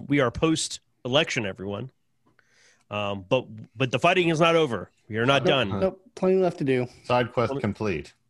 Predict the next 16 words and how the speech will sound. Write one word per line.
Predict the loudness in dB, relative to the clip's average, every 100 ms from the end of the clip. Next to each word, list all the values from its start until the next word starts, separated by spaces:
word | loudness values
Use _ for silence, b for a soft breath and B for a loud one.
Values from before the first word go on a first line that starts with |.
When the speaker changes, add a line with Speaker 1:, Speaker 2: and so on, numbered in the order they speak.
| -10
Speaker 3:
Mm-hmm. | -4
Speaker 1:
Yes. | 0 0 -2 -10 -16 -10 -8
The | 0
first, | 2 2 -2 -12 b b b b _
first | -2 0 2
part | 2 2 2
of | 2 2 0 -6 _ -16
what, | -12 -4 -2 -2 -2
part | 0 0 -2
one | -2 0 2 2
hundred | 2 2 0 0
billion | 0 0 -2 -6 -10 _
is | -4 -2 0
Speaker 3:
Mm-hmm. | 0 0 -2
Speaker 1:
com-, | -4 0
done. | 0 0